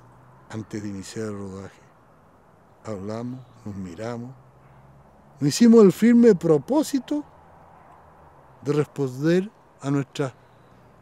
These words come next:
eh, necesidades, digamos así. Él quería hacer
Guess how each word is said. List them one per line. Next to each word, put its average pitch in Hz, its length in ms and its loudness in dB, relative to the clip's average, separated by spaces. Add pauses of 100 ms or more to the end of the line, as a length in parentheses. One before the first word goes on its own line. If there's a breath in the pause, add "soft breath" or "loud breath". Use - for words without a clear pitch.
(420)
eh, 117 240 -14 (960)
necesidades, 113 800 -10 (140)
digamos 95 380 -20
así. - 100 -20 (160)
Él 151 120 -4
quería 147 340 -4
hacer 131 340 -8